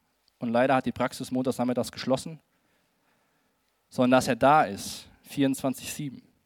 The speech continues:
Gott wird nicht müde, wenn du zu ihm rufst. Gott kümmert sich.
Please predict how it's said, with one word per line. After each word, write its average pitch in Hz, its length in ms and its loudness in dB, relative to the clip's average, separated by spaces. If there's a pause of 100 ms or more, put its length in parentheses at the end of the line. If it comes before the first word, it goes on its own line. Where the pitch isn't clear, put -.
(480)
Gott 127 200 4
wird 196 180 2
nicht 160 200 0
müde, 165 540 4 (1400)
wenn 127 180 2
du 160 220 4
zu - 180 -4
ihm 127 120 2
rufst. 123 580 -6 (1200)
Gott 123 180 0
kümmert 143 320 0
sich. - 360 -14